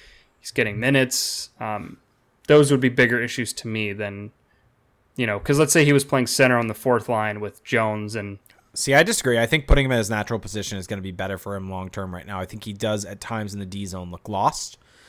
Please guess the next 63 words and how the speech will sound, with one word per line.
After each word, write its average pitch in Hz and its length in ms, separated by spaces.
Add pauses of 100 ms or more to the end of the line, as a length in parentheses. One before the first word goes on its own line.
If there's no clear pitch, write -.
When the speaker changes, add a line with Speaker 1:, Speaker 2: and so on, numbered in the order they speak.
(380)
Speaker 2:
And 123 100
I 127 60
think 151 160
Speaker 1:
But - 20
it, 175 140
but 165 100
Speaker 2:
putting 180 120
Speaker 1:
is 165 80
that 180 140
a, 175 220
is 175 140
that 208 180
just 202 240
a 165 60
product 151 420
of 135 100
him 135 180
being 127 260
a, 110 180
a 139 80
rookie? 113 540 (1000)
Like, 113 140
Speaker 2:
I 127 60
think 160 180
Speaker 1:
like, 220 60
Speaker 2:
it's - 100
more, 143 220
Speaker 1:
are, - 100
are - 60
Speaker 2:
I 135 40
Speaker 1:
we 143 140
sure 160 280
it's 147 120
because 139 460
he's 135 180
out 123 160
of, 131 100
he's 131 300
out 120 140
of 113 80
position? 135 480 (1120)
Speaker 2:
I 165 160
think 226 240
it's - 160
probably 156 340
more 127 320
so 131 300
a, 110 260
a 110 40
fact 110 360
of 117 160
not 117 240
playing 117 220
his 104 120
natural 110 360
position, 101 500
so 113 80
his 104 200
instincts 131 440
are 117 80
kicking 113 320
in 107 80
and, 101 300